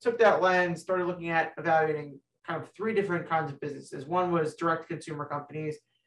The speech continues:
having worked with a bunch, understanding a lot about L T V and cac. And I invested in the early stages, you know,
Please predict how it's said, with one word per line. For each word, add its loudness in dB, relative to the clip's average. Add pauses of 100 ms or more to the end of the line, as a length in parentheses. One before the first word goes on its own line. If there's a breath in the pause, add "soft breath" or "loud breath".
(160)
having 0
worked 2
with -2
a -4
bunch, 0
understanding -4
a 0
lot 6
about 0
L 0
T -6
V -2
and -6
cac. 0
And -10 (840)
I 6
invested 4
in 0
the 6
early 8
stages, 2
you -4
know, -2